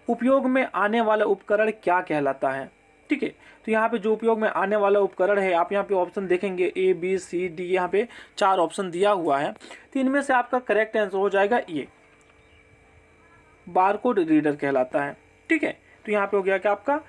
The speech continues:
बारकोड रीडर हो गया। चलिए इसी के साथ हम लोग आगे बढ़ते हैं, क्वेश्चन नंबर थ्री की ओर बढ़ जाएँ। तो यहाँ पे क्वेश्चन नंबर थ्री की ओर हम लोग बढ़ते हैं। आप देख पाएंगे सामने आपका क्वेश्चन नंबर थ्री है कि कंप्यूटर का कौन सा भाग प्रोसेसर को बाकी हार्डवेयर से जोड़ता है?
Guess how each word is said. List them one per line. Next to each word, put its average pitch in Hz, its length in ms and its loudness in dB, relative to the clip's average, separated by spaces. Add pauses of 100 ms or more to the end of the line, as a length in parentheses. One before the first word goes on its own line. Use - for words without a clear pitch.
(200)
बारकोड 165 360 -2
रीडर 139 260 0
हो 143 100 -2
गया। 143 200 -6 (380)
चलिए 190 200 2
इसी 220 200 0
के 240 60 0
साथ 233 180 0
हम 233 100 0
लोग 233 120 2
आगे 190 240 2
बढ़ते 220 220 -2
हैं, 220 80 -6
क्वेश्चन 208 280 -2
नंबर 202 220 -2
थ्री 202 240 -6
की 208 120 -4
ओर 208 120 4
बढ़ 196 160 0
जाएँ। 208 220 -2 (560)
तो 202 60 -4
यहाँ 190 160 2
पे 190 120 -8
क्वेश्चन 190 260 -2
नंबर 185 240 0
थ्री 180 240 -4
की 196 140 -2
ओर 185 100 4
हम 185 140 -2
लोग 180 120 -4
बढ़ते 170 260 -2
हैं। 185 60 0
आप 175 100 -2
देख 175 280 -6
पाएंगे 185 340 -4 (960)
सामने 170 340 -2
आपका 170 160 0
क्वेश्चन 170 280 -2
नंबर 156 180 -2
थ्री 165 240 0
है 160 160 -2 (500)
कि 254 80 -2
कंप्यूटर 226 480 2
का 254 120 2
कौन 240 240 0
सा 233 160 2
भाग 175 380 2 (1080)
प्रोसेसर 262 480 0
को 269 140 -2
बाकी 190 340 0
हार्डवेयर 208 460 0
से 226 120 -4
जोड़ता 160 380 -2
है? 143 180 -6